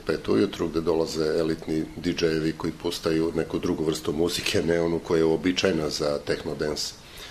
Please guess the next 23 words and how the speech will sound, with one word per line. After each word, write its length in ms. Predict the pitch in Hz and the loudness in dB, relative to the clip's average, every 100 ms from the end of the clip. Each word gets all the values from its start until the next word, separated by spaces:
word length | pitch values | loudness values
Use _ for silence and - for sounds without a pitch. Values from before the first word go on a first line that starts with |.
| - - | -14 -12
scene. 460 | - - 95 92 | -4 2 2 4
Znači, 260 | 85 82 82 | 2 -2 -2
tu 120 | 87 | 0
je 60 | 82 | 0
swing, 640 | - - - - 90 87 - - | 0 -2 -4 0 0 0 -2 -6
soul, 440 | - 82 78 76 - - - | 0 0 2 -2 -6 -14 -4
funk, 360 | 87 82 82 - - - - - | 0 0 -2 -6 -12 -12 -16 -6
disco 340 | 90 - - | -4 -2 -4
muzika 420 | 80 78 - 80 | -4 -4 -4 -4
sedamdesetih, 760 | 69 80 78 80 - 80 80 - | -4 -4 -2 -2 -4 -6 -8 -6
sve 220 | - 78 | -4 -4
ono 160 | 80 | -4
što 200 | 78 - | -6 -6
jeste 360 | 76 76 - - - - - - - - - | -4 -4 -6 -8 -10 -14 -16 -16 -14 -16 -14
deo, 380 | - 90 85 78 - - | -2 2 4 2 -4 -6
ovaj, 240 | 78 78 | -4 -2
segmenta 460 | - 82 82 78 - | -2 0 0 0 2
jazz 140 | 85 82 | 2 2
kulture. 380 | 78 73 78 - - - - - - - - - - - - - 107 107 110 | -4 -8 -10 -10 -14 -8 -6 -6 -8 -12 -14 -14 -14 -16 -12 -8 -4 -4 -2
Treba 240 | 110 143 127 | 2 4 6
tu 100 | 135 | 4
nabrojiti 440 | 123 127 120 113 | 6 4 4 0
puno 560 | 127 120 104 95 101 | 2 4 6 4 4